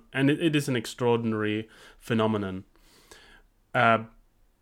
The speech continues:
but from an industry standpoint, from a comedy standpoint, I think it might end up being a good thing. I think, I think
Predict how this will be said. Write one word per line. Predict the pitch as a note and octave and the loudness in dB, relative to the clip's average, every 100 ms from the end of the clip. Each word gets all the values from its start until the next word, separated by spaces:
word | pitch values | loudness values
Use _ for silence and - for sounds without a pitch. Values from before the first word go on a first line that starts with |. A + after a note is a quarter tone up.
| _ _ _ - | _ _ _ 2
but | A#2+ A#2 A#2 - | 6 6 4 -2
from | - - - - C3+ C#3 C3 B2+ B2+ A2+ - | -18 -20 -20 -10 0 2 2 2 -2 -6 -6
an | B2 | -2
industry | B2 C#3+ C3+ - A2 | 0 0 -2 -6 -8
standpoint, | - G#2+ G#2+ - G#2+ | -4 -2 -2 -4 -6
from | G#2 G#2+ | -6 -8
a | |
comedy | G#2 A#2 A2+ | -6 -4 -4
standpoint, | G#2+ A2+ G#2 G2+ G#2+ G2+ | -6 -8 -8 -8 -8 -8
I | G#2 | -8
think | B2 A2 | -10 -8
it | G#2+ - | -8 -8
might | A2 G2+ G2 | -6 -6 -6
end | G2+ | -8
up | G2 | -8
being | G2 G2+ | -10 -10
a | G2 | -8
good | G2 F#2+ | -10 -10
thing. | A2 G2+ G2+ | -8 -8 -8
I | G#2 G#2 | -10 -12
think, | - G#2 G2+ - - - _ _ _ _ | -10 -8 -8 -12 -20 -20 _ _ _ _
I | A#2 | -14
think | - A2+ A2 | -8 -8 -8